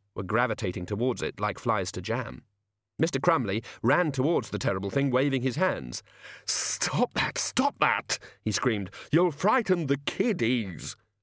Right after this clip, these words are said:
He heard a small boy behind him say, "They've got tusks. Cool." His sister said, "Hey, look, that one's doing a wee." A tremendous cloud of yellow steam arose. "Look, it's going all the way to the stairs. All those who can't swim,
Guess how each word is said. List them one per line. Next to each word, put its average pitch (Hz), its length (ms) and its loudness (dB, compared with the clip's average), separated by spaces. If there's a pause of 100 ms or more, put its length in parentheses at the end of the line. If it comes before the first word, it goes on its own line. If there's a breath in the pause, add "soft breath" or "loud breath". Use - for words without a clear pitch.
(220)
He 107 100 0
heard 104 220 0
a 101 40 -4
small 110 320 2
boy 107 280 2
behind 104 320 0
him 95 80 -4
say, 104 320 0 (360 loud breath)
"They've 95 340 -2
got - 340 -4
tusks. - 680 -2 (420 soft breath)
Cool." 143 640 2 (640)
His 113 120 0
sister 143 320 -2
said, 101 300 0 (440 soft breath)
"Hey, 170 220 4
look, 165 320 2 (260 loud breath)
that 165 160 4
one's 135 200 2
doing 135 240 4
a 127 60 4
wee." 147 520 2 (380)
A - 40 -10
tremendous 120 460 0
cloud 107 320 2
of 101 100 -2
yellow 107 220 2
steam 101 340 0
arose. 78 320 0 (180 loud breath)
"Look, 175 240 4
it's 143 120 -2
going 143 220 4
all 160 140 2
the 160 60 2
way 139 140 4
to 143 80 0
the 135 80 0
stairs. 185 540 0 (220 loud breath)
All 196 200 4
those 175 260 4
who 170 100 0
can't 165 380 2
swim, 156 340 2